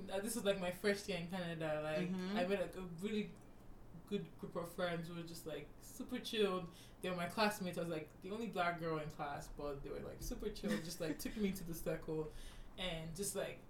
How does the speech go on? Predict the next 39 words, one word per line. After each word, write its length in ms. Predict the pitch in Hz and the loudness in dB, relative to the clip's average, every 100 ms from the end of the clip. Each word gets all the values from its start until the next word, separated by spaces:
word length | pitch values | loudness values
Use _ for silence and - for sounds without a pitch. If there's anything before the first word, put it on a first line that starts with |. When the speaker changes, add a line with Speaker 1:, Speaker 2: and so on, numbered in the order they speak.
| - - - | -14 -14 -10
Speaker 1:
you 80 | 180 | -6
know, 100 | 170 165 | -4 -4
introduced 520 | 170 202 180 202 180 | -4 -4 0 -2 -2
me 80 | 175 170 - | -6 -6 -2
to 80 | 160 | 0
all 120 | 160 | 0
the, 560 | 156 - - - - 214 | -2 -6 -6 -4 2 2
like, 80 | - 226 190 | 6 4 4
<laughs> 60 | 240 | 8
Speaker 2:
Yeah, 460 | 196 202 190 190 | 12 12 12 12
Speaker 1:
all 220 | 214 254 285 | 12 12 12
Speaker 2:
all 60 | |
Speaker 1:
the 80 | 240 | 12
Speaker 2:
the 60 | 196 | 12
fun 60 | 226 262 277 | 12 12 12
Speaker 1:
vices 220 | 208 254 | 12 10
Speaker 2:
stuff. 320 | 269 180 - | 10 10 12
Speaker 1:
of 220 | 233 208 | 10 10
life. 540 | 202 226 254 220 196 - - - | 12 12 12 12 12 8 0 -2
Speaker 2:
<laughs> 180 | - - | 0 8
Speaker 1:
And, 560 | 214 220 220 220 214 - - | 10 10 10 8 6 0 -2
you 140 | 214 | 4
know, 280 | 220 233 208 | 6 10 10
I 140 | 185 202 | 10 8
think, 320 | 311 311 - | 6 2 4
I 60 | 196 | 6
think 160 | 311 311 | 6 6
it 60 | |
was 140 | 294 214 | 4 2
just 120 | 208 | 4
very 220 | 214 202 | 8 8
good 200 | 165 202 | 6 0
for 120 | - 180 | 0 0
me 160 | 175 170 | 0 2
'cause 140 | 196 | 2
it 60 | 175 | 2
was 120 | 190 | 2
necessary 720 | 185 202 208 196 - 170 165 | 4 4 4 2 2 -4 -2
'cause, 300 | 202 160 160 | 2 2 2